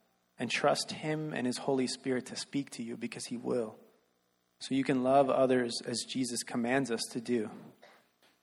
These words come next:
And if you're here and this is all new, you've never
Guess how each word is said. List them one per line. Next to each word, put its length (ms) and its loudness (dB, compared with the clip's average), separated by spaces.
And 80 4
if 100 6
you're 120 10
here 300 6
and 300 4
this 180 2
is 100 2
all 180 10
new, 360 2
you've 180 -2
never 460 4